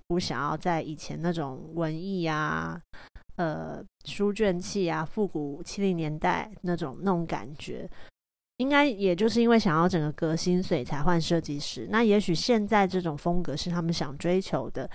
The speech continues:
但真的老实说，你就会认为这样子的风格好像，嗯，有点像是集合很多品牌好看的东西在一起，然后你具体也讲不出是一个什么样的，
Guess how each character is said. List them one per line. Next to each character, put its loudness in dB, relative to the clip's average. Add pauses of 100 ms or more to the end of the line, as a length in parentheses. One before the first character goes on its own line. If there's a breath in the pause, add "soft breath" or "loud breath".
(280 loud breath)
但 4
真 4
的 6
老 2
实 -4
说， -2
你 0
就 2
会 6
认 4
为 0 (120)
这 2
样 6
子 -2
的 4
风 4
格 6
好 0
像， 4 (360)
嗯， 0 (1160 loud breath)
有 8
点 8
像 6
是 2
集 -2
合 0
很 -4
多 4
品 -2
牌 -4
好 -6
看 2
的 0
东 0
西 -2
在 0
一 -2
起， -10 (460 loud breath)
然 4
后 6
你 2
具 4
体 0
也 2
讲 0
不 2
出 6
是 0
一 4
个 0
什 -6
么 -6
样 2
的， -4